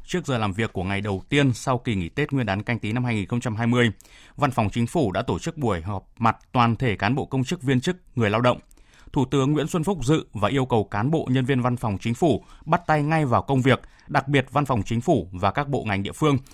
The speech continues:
phải thực hiện quyết liệt các giải pháp phòng chống dịch bệnh viêm phổi cấp do virus corona mới gây ra. Và để chống dịch, Thủ tướng Chính phủ cũng vừa quyết định thành lập Ban Chỉ đạo Quốc gia phòng chống dịch bệnh.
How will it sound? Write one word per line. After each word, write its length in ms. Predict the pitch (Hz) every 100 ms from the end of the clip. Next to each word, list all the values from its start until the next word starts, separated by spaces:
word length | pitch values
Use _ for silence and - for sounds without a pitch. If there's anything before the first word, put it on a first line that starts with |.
| -
phải 180 | - 101
thực 200 | - 107
hiện 180 | 131 - -
quyết 180 | 190 175
liệt 240 | 160 120 -
các 140 | 165 135
giải 160 | 110
pháp 200 | - 156 -
phòng 200 | 123 92
chống 220 | - 107 127
dịch 180 | 135
bệnh 220 | 123 117 101
viêm 180 | 127
phổi 200 | 123 85
cấp 180 | 80 180 - - -
do 200 | 120 110
virus 300 | 117 135 175
corona 440 | 135 127 120 120 113
mới 340 | 107 104 135 107
gây 140 | 110
ra. 200 | 113 110 95 - - - - - - - - - _ _ - -
Và 180 | 139
để 140 | 156 120
chống 240 | 135 143
dịch, 280 | 190 - -
Thủ 160 | 139 98
tướng 220 | - 120 131
Chính 200 | 147 -
phủ 360 | 196 139 90 -
cũng 300 | 131 143 208
vừa 300 | 170 160 143 127
quyết 80 | 220
định 160 | 170
thành 180 | - 120
lập 160 | 123 -
Ban 180 | 147 147
Chỉ 140 | 107
đạo 140 | 92
Quốc 200 | 101 175
gia 240 | 135 139 123
phòng 280 | - 107 95
chống 200 | 107 120
dịch 140 | 131
bệnh. 160 | 127